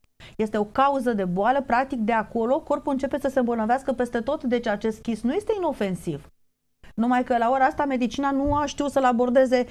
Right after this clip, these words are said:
să zicem așa, cum îl abordează medicina holistică, care energetic arată altceva. Acum, există mai multe zone în care se manifestă durerile. Pot să fie mușchi, pot să fie nervi, oase, organe, ficatul, de exemplu,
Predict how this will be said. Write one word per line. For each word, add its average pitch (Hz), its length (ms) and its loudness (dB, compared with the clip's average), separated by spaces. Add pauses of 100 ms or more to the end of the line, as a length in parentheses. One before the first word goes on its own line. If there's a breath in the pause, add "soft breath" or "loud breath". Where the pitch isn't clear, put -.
(120)
să - 180 -2
zicem 247 260 0
așa, 226 240 0
cum 240 100 -2
îl 226 60 0
abordează 214 460 2
medicina 214 360 0
holistică, 208 480 0 (240 loud breath)
care 202 240 0
energetic 220 520 0
arată 202 280 2
altceva. 175 440 0 (460 loud breath)
Acum, 277 480 0 (180 loud breath)
există 294 400 0
mai 339 120 2
multe 359 260 0
zone 277 440 0
în 240 80 2
care 247 560 2
se 214 120 -2
manifestă 247 480 2
durerile. 196 440 0
Pot 240 160 0
să 240 100 -2
fie 233 200 0
mușchi, 220 540 0
pot 214 180 0
să 226 100 -4
fie 220 180 -2
nervi, 208 500 2
oase, 214 520 2
organe, 202 840 2
ficatul, 214 480 4
de 190 80 0
exemplu, 196 560 -2